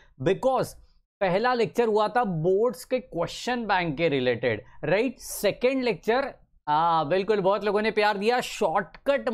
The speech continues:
methods to solve the matrices, राइट? और आज हम लोग कर रहे होंगे सीईटी। देखो कितना प्रॉपरली हम लोग जा रहे हैं, पहले बोर्ड्स, फिर शॉर्टकट, फिर सीईटी के क्वेश्चन, मतलब बिल्कुल चैप्टर का फुल प्रूफ पैकेज आपको मिल रहा होगा,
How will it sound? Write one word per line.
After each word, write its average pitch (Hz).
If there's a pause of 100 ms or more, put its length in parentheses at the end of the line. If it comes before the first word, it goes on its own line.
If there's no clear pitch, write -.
methods 190
to 254
solve 180
the 226
matrices, 139 (360)
राइट? 208
और 262 (160)
आज 202
हम 208
लोग 233
कर 175
रहे 190
होंगे 180
सीईटी। 165
देखो 226
कितना 247
प्रॉपरली 220
हम 208
लोग 196
जा 147
रहे 117
हैं, - (160)
पहले 196
बोर्ड्स, 208 (220)
फिर 175
शॉर्टकट, 240
फिर 254
सीईटी 190
के 185
क्वेश्चन, 165
मतलब 247
बिल्कुल 233
चैप्टर 160
का 262
फुल 254 (140)
प्रूफ 254 (180)
पैकेज 202
आपको 196
मिल 165
रहा 147
होगा, 127